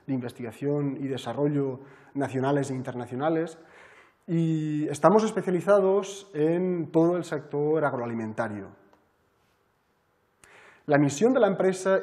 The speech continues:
es, eh, crear conocimiento que aporte un valor añadido a nuestros clientes, apoyando la innovación tecnológica del sector agroalimentario,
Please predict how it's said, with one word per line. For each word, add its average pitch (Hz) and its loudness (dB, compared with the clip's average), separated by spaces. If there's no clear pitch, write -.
es, 185 -4
eh, 123 -6
crear 143 4
conocimiento 175 0
que 135 -2
aporte 170 0
un 208 0
valor 170 2
añadido 151 -2
a 131 -8
nuestros 120 -10
clientes, 123 -4
apoyando 143 4
la 208 6
innovación 165 0
tecnológica 147 -4
del 123 -6
sector 123 -4
agroalimentario, 135 -4